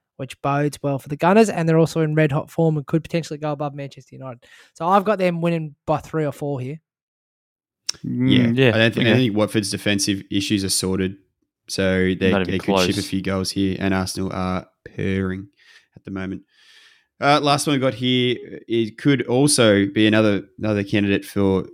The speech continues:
Speaker 3: best game of the weekend. Could be lots going on here. Two teams that know how to score and, uh, not necessarily the best defensive teams either. West Ham versus Liverpool at the London Stadium.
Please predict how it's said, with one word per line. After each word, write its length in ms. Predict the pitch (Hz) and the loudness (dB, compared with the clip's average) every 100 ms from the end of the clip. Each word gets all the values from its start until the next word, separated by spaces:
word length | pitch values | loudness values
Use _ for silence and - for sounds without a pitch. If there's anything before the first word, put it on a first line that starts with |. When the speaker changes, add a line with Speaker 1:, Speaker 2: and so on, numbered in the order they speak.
| _ | _
Speaker 3:
best 300 | - 101 - | -2 0 2
game 180 | 104 98 | 2 2
of 80 | 95 | 2
the 60 | 95 | 2
weekend. 680 | 92 90 98 98 123 - - _ _ - | 0 0 -2 0 -2 -6 -16 _ _ 0
Could 100 | 107 | 4
be 100 | 98 | 4
lots 220 | 104 104 | 4 2
going 180 | 101 95 | 0 2
on 80 | 98 | 2
here. 180 | 101 98 | 2 2
Two 240 | 98 127 | 2 0
teams 320 | 123 117 113 | 4 4 4
that 220 | 107 90 - - | 2 0 -4 -8
know 320 | 101 101 104 | -2 2 2
how 140 | 110 101 | 4 2
to 60 | 95 | 0
score 560 | - 101 98 95 98 - _ _ _ | 0 2 2 2 0 -6 _ _ _
and, 520 | 95 95 95 95 95 - - | -2 2 2 0 -2 -6 -4
uh, 440 | 95 92 92 92 - - | 0 2 2 0 -2 -4
not 320 | 110 120 123 | 0 2 0
necessarily 440 | 120 - - 101 98 | 0 -2 0 2 2
the 80 | 95 | 0
best 220 | 98 - | -2 -4
defensive 360 | 104 98 101 98 | -4 -4 -4 -4
teams 260 | 95 95 | -4 -2
either. 340 | 95 95 95 107 | -2 0 -2 -2
West 340 | 104 107 - | 0 0 0
Ham 380 | 117 104 104 101 98 | 0 2 0 -2 -4
versus 360 | 101 98 95 | -4 -2 -2
Liverpool 520 | 98 95 104 95 95 - _ _ _ _ 120 | -2 -2 0 -2 -2 -8 _ _ _ _ -2
at 160 | 120 | 0
the 80 | 113 | 0
London 320 | 107 104 98 | 0 0 -2
Stadium. 640 | 95 104 104 104 101 101 | -2 2 4 4 2 0